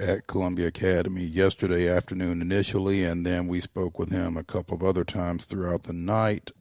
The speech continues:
He and school administrators and, um, Coach Charlie Lansdale are expected to speak today to come up with a clear-cut,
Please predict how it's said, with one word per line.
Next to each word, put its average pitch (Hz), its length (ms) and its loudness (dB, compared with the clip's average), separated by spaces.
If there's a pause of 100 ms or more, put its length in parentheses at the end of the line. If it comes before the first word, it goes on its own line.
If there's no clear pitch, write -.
(340)
He 101 320 -2
and 85 200 -2
school 95 300 -4
administrators 95 920 -4
and, 87 480 -6
um, 80 300 -8 (800)
Coach - 280 2
Charlie 90 260 2
Lansdale 87 640 2
are 85 220 -4
expected 87 560 -2
to - 100 -10
speak - 520 -4 (200)
today 92 800 2 (300)
to 92 520 -4 (1160)
come 101 240 4
up 90 160 0
with 90 260 0
a 82 440 2 (920)
clear-cut, 110 880 2